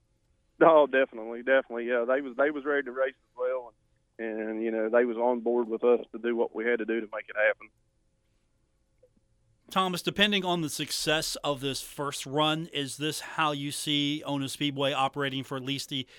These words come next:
Speaker 2: the near term, the foreseeable future, or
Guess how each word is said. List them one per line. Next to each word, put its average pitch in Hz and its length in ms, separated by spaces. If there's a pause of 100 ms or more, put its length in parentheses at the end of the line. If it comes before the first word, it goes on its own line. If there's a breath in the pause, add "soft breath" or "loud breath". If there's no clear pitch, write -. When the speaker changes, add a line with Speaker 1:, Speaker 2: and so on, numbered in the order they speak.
(280 soft breath)
Speaker 2:
the 139 80
near 143 380
term, 139 540
the 131 260
foreseeable 151 580
future, 151 420
or 135 300